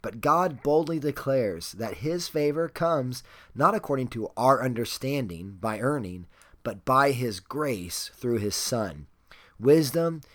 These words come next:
is not leaning on our own understanding, but trusting in God. Let's pray. Father, give us eyes and the humility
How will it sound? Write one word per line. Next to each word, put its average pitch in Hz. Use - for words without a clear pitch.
is 110
not 120
leaning 123
on 117
our 113
own 135
understanding, 131
but 98
trusting 82
in 92
God. 78
Let's 104
pray. 87
Father, 147
give 143
us 135
eyes 131
and 113
the 113
humility 117